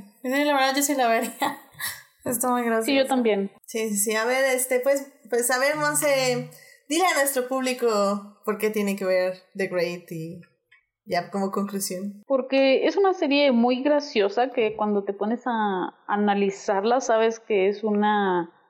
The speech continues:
Speaker 2: eh, un reflejo de la sociedad, que, de lo que pasaba hace no sé cuántos años y sigue pasando hoy en día, y porque puedes jugar a ver quién es cada personaje, ¿no? Hoy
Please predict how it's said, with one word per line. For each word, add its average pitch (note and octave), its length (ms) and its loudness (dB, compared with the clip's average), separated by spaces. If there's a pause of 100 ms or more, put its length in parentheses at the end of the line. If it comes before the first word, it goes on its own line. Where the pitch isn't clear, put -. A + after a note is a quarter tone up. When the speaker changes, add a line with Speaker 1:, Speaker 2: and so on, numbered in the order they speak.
(540)
Speaker 2:
eh, G3+ 280 0
un G#3+ 140 2
reflejo A3+ 540 0
de A3+ 80 2
la G3+ 180 2
sociedad, G3+ 760 2
que, F#3+ 460 -2
de F3+ 80 -4
lo F3+ 140 -4
que F3 100 -8
pasaba G#3 380 -2
hace G3+ 640 0 (240)
no G#3 100 -10
sé G#3 180 -6
cuántos G#3 440 -2
años C#4 340 2
y A3 200 0
sigue G#3 300 2
pasando G3 600 -2 (320)
hoy G#3 220 2
en G3+ 140 2
día, C#4+ 380 2
y C4 280 0
porque G3+ 640 0
puedes G#3 800 2 (520)
jugar G#3+ 320 2
a A3 140 4
ver G#3 360 0
quién A3 180 0
es G#3+ 300 -2
cada G#3 320 0
personaje, A3 540 0
¿no? B3+ 380 0
Hoy A3+ 280 -6